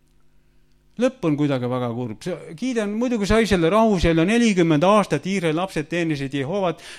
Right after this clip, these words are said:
ja asi läks, äh, väga hästi, nelikümmend aastat. Kui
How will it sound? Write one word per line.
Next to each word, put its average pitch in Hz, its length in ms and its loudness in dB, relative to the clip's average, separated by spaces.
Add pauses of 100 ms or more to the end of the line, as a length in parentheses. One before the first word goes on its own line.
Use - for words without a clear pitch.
(140)
ja 165 140 0
asi 196 180 0
läks, 156 300 0
äh, - 180 -4 (320)
väga 185 240 0
hästi, 170 220 -2
nelikümmend 170 560 0
aastat. 160 260 -2
Kui 143 140 -2